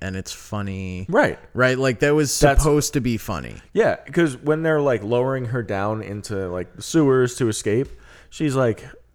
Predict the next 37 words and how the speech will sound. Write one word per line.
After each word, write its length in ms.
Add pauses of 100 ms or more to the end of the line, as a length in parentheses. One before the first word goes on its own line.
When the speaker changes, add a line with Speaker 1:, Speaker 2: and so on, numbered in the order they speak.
(200)
Speaker 2:
she's 200
doing, 220
like, 120
a 80
whole, 340
like, 440
stream 280
of 100
consciousness, 760
nagging, 680
complaining. 520 (220)
"I'm 100
not 120 (180)
Speaker 1:
Improv, 60
Speaker 2:
going 240
in, 160
yeah. 160
Speaker 1:
baby. 600
Speaker 2:
"I'm 140
not 200
going 260
in 120
there. 240
It 80
smells 280
like 180
shit." 180
And, 280
and, 440
and 580
when 180
I 40
Speaker 1:
But 40
Speaker 2:
was 80
Speaker 1:
it's 160
Speaker 2:
a 60
Speaker 1:
just 60